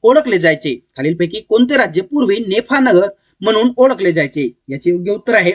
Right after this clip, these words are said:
ऑप्शन क्रमांक एक अरुणाचल प्रदेश हे ओळखले जायचे.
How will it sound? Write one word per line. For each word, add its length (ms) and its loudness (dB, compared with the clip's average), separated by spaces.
ऑप्शन 360 -4
क्रमांक 340 -4
एक 260 0
अरुणाचल 500 2
प्रदेश 420 0
हे 140 2
ओळखले 320 0
जायचे. 360 -2